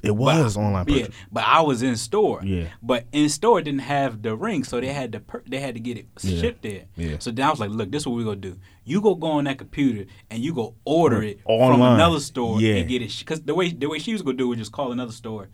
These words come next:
Speaker 1: Right.
Speaker 2: and tell
Speaker 1: And
Speaker 2: them
Speaker 1: get
Speaker 2: to
Speaker 1: it.
Speaker 2: ship it.
Speaker 1: Yeah, get it
Speaker 2: Then when it
Speaker 1: moved
Speaker 2: get
Speaker 1: over.
Speaker 2: there, I pay.
Speaker 1: Right.
Speaker 2: But I had to order that joint from another store.
Speaker 1: Yeah,
Speaker 2: then
Speaker 1: they
Speaker 2: it
Speaker 1: did.
Speaker 2: get shipped there so I could get the joint.
Speaker 1: They did the same
Speaker 2: Yeah.
Speaker 1: thing for me, yeah.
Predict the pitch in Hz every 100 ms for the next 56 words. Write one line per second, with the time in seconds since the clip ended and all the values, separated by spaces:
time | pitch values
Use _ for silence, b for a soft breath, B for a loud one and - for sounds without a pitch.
0 | - 98 87 110 131 104 98 90 151 -
1 | 104 90 90 87 120 110 - 143 117 95
2 | 98 - 127 101 - 101 92 87 - 107
3 | 120 135 143 120 104 - 131 156 165 123
4 | 113 101 110 110 107 104 b b - 117
5 | 113 113 104 - 113 107 101 - b 95
6 | 117 117 113 104 - 156 143 117 110 107
7 | 101 107 113 107 98 92 113 107 90 87
8 | 82 90 85 127 82 - 80 82 80 80